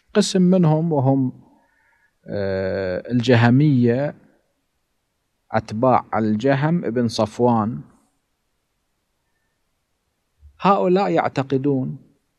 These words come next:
بأنه لا فرق بين صعودك من السلم إلى السطح وبين سقوط إنسان من فوق السطح إلى الأرض، ماكو فرق إطلاقًا،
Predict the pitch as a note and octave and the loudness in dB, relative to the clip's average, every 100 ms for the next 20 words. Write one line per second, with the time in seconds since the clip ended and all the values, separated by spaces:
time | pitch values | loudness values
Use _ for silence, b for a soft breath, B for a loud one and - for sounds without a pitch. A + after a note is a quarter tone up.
0 | _ _ _ _ _ _ _ _ - D#3+ | _ _ _ _ _ _ _ _ -4 -2
1 | F#3+ G#3+ G3 F3+ D#3 D#3 D3+ E3+ G#3 G#3 | 2 2 2 2 0 0 0 0 0 0
2 | F#3+ - F3+ F3 - C3+ C3+ D#3+ E3 C#3+ | -4 -2 0 0 -4 -6 -2 0 0 0
3 | B2 - C3 A#2+ E3 D#3 A#2 G#2+ - G#2+ | -4 -2 -2 4 6 6 4 -2 -2 -6
4 | A2+ - _ _ _ _ b b b - | -6 -16 _ _ _ _ b b b -2
5 | B2 B2 A#2+ - E3 D#3 A#2+ G#2+ G#2 D3+ | 4 4 4 2 4 4 4 2 2 4
6 | E3+ - - E3+ F3+ - - - - _ | 4 2 0 0 0 -6 -8 -10 -18 _
7 | _ _ _ _ _ - C3+ C#3 F#3 D#3+ | _ _ _ _ _ 0 2 6 6 6
8 | C3+ - C#3 - E3+ - C3 C3 - D#3+ | 2 0 -2 4 4 4 2 0 2 0
9 | F3+ G3 G#3+ - _ _ _ _ - C3+ | 2 0 -2 -8 _ _ _ _ -2 0
10 | B2+ E3 D#3 C3 - E3+ F#3+ - B2+ A#2 | 4 4 4 0 -2 -4 -2 0 2 2
11 | A#2 A2+ A2+ - - _ _ _ _ _ | 0 -2 -2 -12 -20 _ _ _ _ _
12 | _ _ - C#4 A3+ G#3 - A#3+ A#3+ - | _ _ -4 0 2 0 -2 -2 0 -2
13 | F3+ B2 G#2+ - B2 | -2 -2 -2 -4 -12